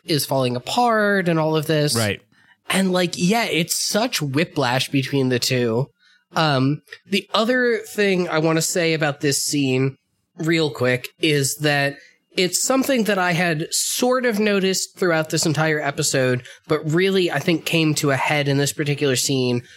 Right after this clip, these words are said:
Speaker 1: which is that Mitch's mascara in this episode is so fucking on point. It is so well done. He's got, like, perfect,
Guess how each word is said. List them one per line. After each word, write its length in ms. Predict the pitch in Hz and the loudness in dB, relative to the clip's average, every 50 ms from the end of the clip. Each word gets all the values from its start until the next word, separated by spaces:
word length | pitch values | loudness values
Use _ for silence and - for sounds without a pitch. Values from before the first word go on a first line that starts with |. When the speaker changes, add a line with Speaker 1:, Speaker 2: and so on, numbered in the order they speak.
| - _ _ | -20 _ _
Speaker 1:
which 180 | - 175 156 - | -2 -2 0 0
is 100 | 165 139 | 0 0
that 140 | 156 151 147 | 0 0 0
Mitch's 440 | 151 175 196 196 - 247 240 - - | 0 0 0 0 0 0 0 0 0
mascara 840 | 214 170 156 - - - - - 117 120 117 131 160 196 226 254 277 - _ _ _ _ _ | 0 0 0 0 -2 -4 -2 0 0 2 2 2 2 0 0 -2 -4 -8 _ _ _ _ _
in 200 | - 180 160 151 | -2 0 2 2
this 180 | 139 131 120 - - | 2 0 0 -2 -2
episode 600 | - - 208 202 - - 233 240 247 277 247 - - - _ _ _ | -4 0 0 0 0 0 0 0 0 -2 -2 -6 -10 -20 _ _ _
is 240 | - 160 151 143 - | -2 0 0 0 -2
so 580 | - - - - - - - 196 180 170 165 147 | -2 -4 -4 -4 -4 -4 -2 0 0 0 0 0
fucking 400 | - - 160 131 - - 127 127 | 0 -2 -2 -2 -2 -2 0 0
on 200 | 123 120 113 110 | 0 0 -2 -4
point. 260 | - 117 107 101 - _ _ _ _ _ _ _ _ - | -6 -6 -6 -8 -12 _ _ _ _ _ _ _ _ -2
It 120 | 180 160 | 0 2
is 260 | 160 143 - - - | 2 0 0 -2 -4
so 380 | - - - - - 208 185 185 | -4 -4 -4 -2 0 0 0 2
well 240 | 170 165 156 151 139 | 2 2 2 0 0
done. 340 | 131 127 131 127 120 123 | 0 0 0 0 -2 -4
He's 240 | - - - 175 160 | -6 -2 -2 0 0
got, 300 | 170 190 160 160 160 151 | 0 0 0 -2 -2 0
like, 240 | 147 135 131 - - - _ _ _ _ _ _ - | 0 0 0 -2 -6 -16 _ _ _ _ _ _ -6
perfect, 760 | - - - - - 233 226 220 196 - - 165 131 - - | -6 -4 -4 -2 0 0 0 0 0 0 0 -2 -2 -2 -8